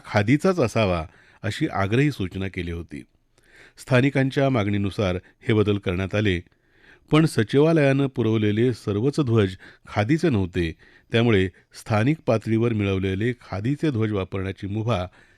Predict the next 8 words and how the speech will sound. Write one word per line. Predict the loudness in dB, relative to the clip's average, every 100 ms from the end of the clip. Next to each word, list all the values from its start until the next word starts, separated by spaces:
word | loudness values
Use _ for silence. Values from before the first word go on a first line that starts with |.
| _
या | -2
पत्राद्वारे | -2 -2 2 2 2 0 -4 -10 -20 _
जिल्हाधिकाऱ्यांना | 2 4 4 2 -2 -4 -4
दिली | -4 -4
होती. | -6 -10 -14 -18 _ _ _ _ _
खादीचे | 2 4 4 2 2 0
ध्वज | 2 0 2
मिळवण्यासाठी | 2 2 2 0 0 2 0